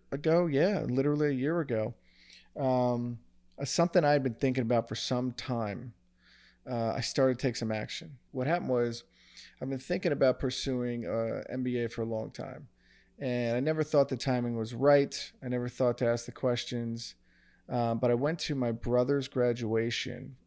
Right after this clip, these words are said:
from, uh, N Y U. He has a, uh, M S W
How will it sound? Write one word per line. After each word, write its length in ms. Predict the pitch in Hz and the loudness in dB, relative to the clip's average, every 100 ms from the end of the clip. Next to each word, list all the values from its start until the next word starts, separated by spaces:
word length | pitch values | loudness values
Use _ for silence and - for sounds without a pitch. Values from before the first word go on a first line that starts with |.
| _ | _
from, 500 | - 117 110 110 110 - | -4 -2 0 -2 -6 -6
uh, 220 | 120 101 | -6 -6
N 140 | 113 123 | -4 -2
Y 140 | 117 | -2
U. 420 | 117 113 107 107 110 | -2 -2 -2 -4 -8
He 160 | - | -4
has 240 | 117 113 117 | -2 -2 -2
a, 360 | 110 98 95 | -2 -2 -6
uh, 40 | - | -6
M 160 | 123 | -4
S 140 | 117 117 | -4 -2
W 480 | 120 113 110 107 | -4 0 -2 -2